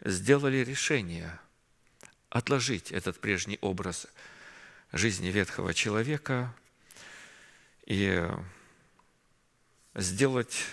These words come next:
такое устремление, чтобы обновить, обновиться духом ума, обновить свой ум. И, конечно же, мы не способны сделать это самостоятельно.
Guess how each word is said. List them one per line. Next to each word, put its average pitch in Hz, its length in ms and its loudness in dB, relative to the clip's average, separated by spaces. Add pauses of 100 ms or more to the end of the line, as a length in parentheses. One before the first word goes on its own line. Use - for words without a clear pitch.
такое 110 580 2
устремление, 113 800 -2
чтобы 101 420 -2
обновить, 98 720 -2 (720)
обновиться 113 640 0
духом 110 500 -4
ума, 107 500 0 (880)
обновить 127 520 4
свой 127 440 0
ум. 92 360 -2 (880)
И, - 100 4
конечно 151 500 2
же, 127 400 4 (2250)
мы 123 140 0
не 131 100 0
способны 120 520 0
сделать 101 380 0
это - 180 -4
самостоятельно. 95 1040 0